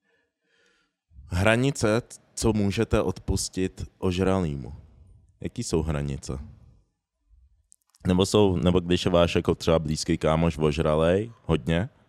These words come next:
a v té ožralosti řekne něco, co by neměl, je, kde je ta hranice, kdy to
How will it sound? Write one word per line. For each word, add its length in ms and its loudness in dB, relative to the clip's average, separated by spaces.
a 100 0
v 80 -12
té 180 0
ožralosti 680 2
řekne 300 0
něco, 300 -2
co 160 -4
by 160 2
neměl, 540 -2
je, 180 -6
kde 220 2
je 60 4
ta 160 0
hranice, 640 -2
kdy 260 -4
to 60 -6